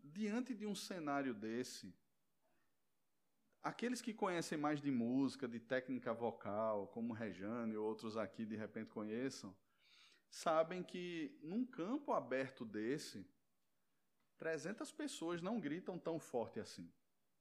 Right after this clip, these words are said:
Diante de uma multidão de gafanhotos que talvez estivessem roncando alto lá embaixo,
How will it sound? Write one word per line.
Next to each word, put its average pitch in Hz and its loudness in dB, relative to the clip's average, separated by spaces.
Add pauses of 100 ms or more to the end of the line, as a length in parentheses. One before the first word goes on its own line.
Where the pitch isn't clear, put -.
(1120)
Diante 165 6
de 156 -4
uma 175 6
multidão 151 4
de 160 -8
gafanhotos 135 2
que - -6
talvez 127 0
estivessem 123 0
roncando 139 0
alto 120 2
lá 110 0
embaixo, 101 -4